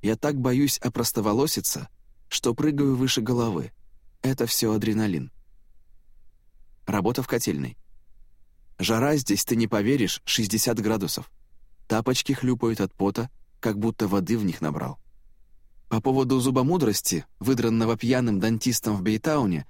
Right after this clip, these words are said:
штат Техас. Всё перепачкано кровью.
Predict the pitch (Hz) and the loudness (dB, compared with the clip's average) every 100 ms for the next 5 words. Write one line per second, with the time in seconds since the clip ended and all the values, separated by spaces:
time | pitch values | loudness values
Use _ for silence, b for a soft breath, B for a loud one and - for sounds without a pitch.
0 | - - - 95 - 104 - - - - | -10 -6 -4 -4 -2 -6 -6 -10 -12 -16
1 | - - - - - - - - 139 143 | -20 -20 -20 -20 -20 -20 -8 -2 0 2
2 | 135 135 127 - 131 127 104 92 76 78 | 0 0 -2 0 -2 0 0 0 -2 -10